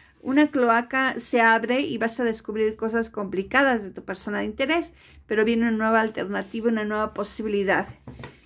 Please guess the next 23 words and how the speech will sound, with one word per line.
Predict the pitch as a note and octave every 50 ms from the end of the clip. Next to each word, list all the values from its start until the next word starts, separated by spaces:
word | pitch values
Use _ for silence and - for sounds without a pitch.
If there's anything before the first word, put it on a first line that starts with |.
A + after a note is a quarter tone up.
| _ _
en | C#4 A#3+ A#3
cuestión | A3+ A3+ A3+ - - G3 F#3 - -
amorosa. | - F3 F3 - - - - - - - - - - - - _ _ _ - - - - - - - - - - -
Vamos | - D4+ D4+ D4+ D#4 D#4 D#4
con | - - B3 A#3+ A#3+
la | A3+ A3+ A3 A3+
tirada | A#3 A3+ A3 B3+ B3 C4 C4+ C4+ B3+ -
para, | A#3+ A3+ A3+ G#3+ G#3 G#3 -
eh, | - - - G#3+ G#3+ G3+ F#3+
Piscis | - C#4 C4+ C#4+ C4 - - C4+ C#4 B3 - - - G#3+
de | G#3+ A3+ A3
amor | A3 A3 G#3+ A3 A3+ A#3+ B3 B3+ A#3+ -
y | A#3 A3+
de | G#3+ G#3+ G#3+
trabajo | G#3 - - A3+ A3 A3 B3 B3+ B3+ B3 - A#3+ A#3
para | - G#3 G#3 G3+ G3 G3
Piscis | - B3 B3 A#3+ - B3 A3+ A3 -
para | - G#3+ G3 G3 F#3+
esta | G3+ G3 - - A3
semana | G#3 - - A3+ A3+ B3 A#3+ A#3+ A#3+ B3 C4 C#4+ - _ _ _ _ _ _ -
con | - D4+ D4+ C#4+ - -
el | A3 A3+ A3 -
tarot. | - - G#3+ G3 - F3+ E3+